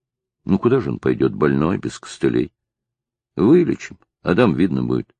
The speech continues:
Захочет работать, останется, человеком сделаем". Беюкши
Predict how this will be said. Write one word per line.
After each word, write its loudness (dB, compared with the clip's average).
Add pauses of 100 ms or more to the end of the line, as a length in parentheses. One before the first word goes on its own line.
(440)
Захочет 4
работать, 2
останется, 0 (160)
человеком 2
сделаем". 2 (1300)
Беюкши 0